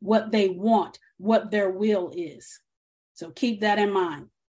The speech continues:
So we have the body of Christ, which is compiled of all kinds of people. We understand that all kinds of backgrounds, all kinds of cultures, and,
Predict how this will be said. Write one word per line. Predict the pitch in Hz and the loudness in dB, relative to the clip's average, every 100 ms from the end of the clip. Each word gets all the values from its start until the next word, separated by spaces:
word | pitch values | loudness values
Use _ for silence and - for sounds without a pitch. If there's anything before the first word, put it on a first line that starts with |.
| _ _ _ _ - - _ _ _ _ _ | _ _ _ _ -20 -20 _ _ _ _ _
So | - 262 | 2 4
we | 254 381 | 8 8
have | 359 330 320 277 226 | 8 6 6 4 4
the | |
body | 208 240 247 233 | 4 6 6 4
of | 214 214 | 0 0
Christ, | 220 202 196 - | 2 2 0 -4
which | 220 214 214 | -2 -2 0
is | 196 190 - | 0 -2 -4
compiled | 208 196 247 240 226 214 | -8 -6 -2 4 4 4
of | 196 - | 0 -2
all | 233 240 247 247 233 226 | 2 4 6 4 2 0
kinds | 262 233 226 202 | -6 -4 -2 -4
of | 202 | -8
people. | - 233 214 202 202 196 190 | -4 -2 0 2 2 2 0
We | 202 | -2
understand | 202 220 214 214 214 214 214 | 0 0 0 -2 -2 0 2
that | 208 190 | 2 2
all | 196 196 | 0 -2
kinds | - 208 196 175 | -4 -4 -4 -6
of | 170 | -4
backgrounds, | 220 226 220 214 208 196 190 | 0 2 0 -4 -2 -2 -2
all | 180 170 | -4 -4
kinds | - 180 175 165 | -8 -6 -6 -8
of | - | -6
cultures, | 240 226 220 208 208 196 - - - - _ | 0 0 0 0 2 0 -8 -20 -20 -20 _
and, | 233 240 233 220 | 0 2 2 0